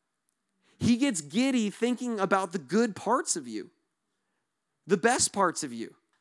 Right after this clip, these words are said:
He's like, "I know their flaws. Don't worry about it. They'll work themselves out. In the covenant of our marriage of Christianity, we'll work it out,"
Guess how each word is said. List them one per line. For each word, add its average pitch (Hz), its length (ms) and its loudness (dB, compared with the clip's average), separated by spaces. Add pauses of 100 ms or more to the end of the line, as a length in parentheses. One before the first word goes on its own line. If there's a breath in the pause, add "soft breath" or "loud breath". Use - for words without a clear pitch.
(500)
He's 165 140 -2
like, 147 100 0
"I 170 80 6
know 160 120 -2
their 127 140 -8
flaws. 120 300 -10
Don't 120 140 -6
worry - 80 -12
about - 200 -16
it. - 100 -20 (120)
They'll 135 120 -8
work - 220 -16
themselves - 460 -12
out. - 260 -18
In 127 100 -14
the - 80 -16
covenant 104 520 -14 (120)
of 113 120 -14
our 90 100 -14
marriage 107 380 -10
of - 100 -20
Christianity, 110 540 -12
we'll 95 160 -8
work - 180 -14
it - 100 -16
out," - 220 -20